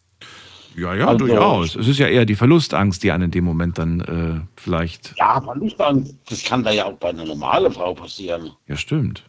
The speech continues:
Speaker 1: Aber da vielleicht sogar noch mal in einer, in einer höheren Dosis von der Angst, weil du ja sagst, die kennt ja jeder. <laughs>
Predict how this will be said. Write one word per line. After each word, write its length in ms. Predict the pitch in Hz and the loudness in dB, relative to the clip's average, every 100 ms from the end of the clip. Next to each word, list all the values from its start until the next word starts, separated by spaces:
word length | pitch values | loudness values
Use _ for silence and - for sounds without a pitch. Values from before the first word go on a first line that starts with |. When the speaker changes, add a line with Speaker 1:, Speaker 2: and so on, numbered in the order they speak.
| _ | _
Speaker 1:
Aber 220 | - 95 98 | -2 0 2
da 160 | 90 | 0
vielleicht 320 | 90 104 107 | 0 0 0
sogar 200 | 110 110 | 0 2
noch 140 | 110 98 | 2 4
mal 240 | 104 101 | 2 2
in 140 | 95 98 | 2 2
einer, 240 | 98 95 - | 2 0 0
in 100 | 101 | 0
einer 200 | 92 90 | 2 2
höheren 340 | 104 123 110 | 4 4 4
Dosis 460 | 110 160 127 95 - | 4 4 2 0 -4
von 200 | - 90 | -4 -2
der 160 | 85 67 | -2 -2
Angst, 320 | 87 - - | -4 -6 -4
weil 140 | 85 | -2
du 80 | 87 | 0
ja 140 | 92 | 0
sagst, 400 | 90 98 - - - - _ _ _ _ _ - | 0 -4 -4 -6 -8 -12 _ _ _ _ _ -6
die 60 | |
kennt 220 | 104 170 175 | 2 4 4
ja 80 | |
jeder. 420 | 117 110 101 76 | 4 6 4 2
<laughs> 40 | - | -4